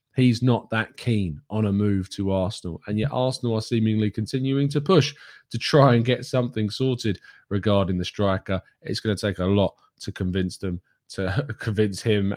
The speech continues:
and his entourage to move to Arsenal, it seems, and I still expect him to be a Juventus player by the summer. He may move somewhere else. That's just kind of my feeling about where he will end up. It just makes sense. Juve need a striker.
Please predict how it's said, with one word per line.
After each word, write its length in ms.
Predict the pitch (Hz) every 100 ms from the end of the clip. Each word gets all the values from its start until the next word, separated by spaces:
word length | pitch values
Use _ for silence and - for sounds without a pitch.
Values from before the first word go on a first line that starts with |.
| -
and 120 | 104
his 120 | 95
entourage 720 | 101 101 101 95 92 90 87
to 180 | - -
move 400 | 98 98 92 90 -
to 140 | 92
Arsenal, 420 | 92 90 - 98
it 100 | 92
seems, 580 | - 98 95 90 90 - -
and 440 | 101 92 90 87 -
I 120 | 98
still 240 | 101 117 95
expect 440 | - - 95 -
him 80 | 92
to 80 | 90
be 120 | 90
a 100 | 87
Juventus 480 | 90 90 92 85 85
player 280 | - 90 85
by 160 | 82
the 100 | 80
summer. 360 | - 120 110 101 - - _ -
He 60 |
may 180 | 131 120
move 240 | 113 110 101
somewhere 320 | 101 92 104
else. 280 | 104 104 - _ _
That's 220 | 107 95
just 140 | 123
kind 180 | - 101
of 60 | 92
my 140 | 87
feeling 440 | 87 113 104 98 92
about 300 | 87 78 92
where 160 | 87
he 160 | 82 87
will 160 | 85
end 180 | 85 80
up. 240 | 101 98 92
It 60 |
just 240 | 87 90 90
makes 280 | 87 -
sense. 380 | - 95 76 -
Juve 340 | 101 98 95 92
need 120 | 87
a 60 |
striker. 540 | 87 131 117 107 110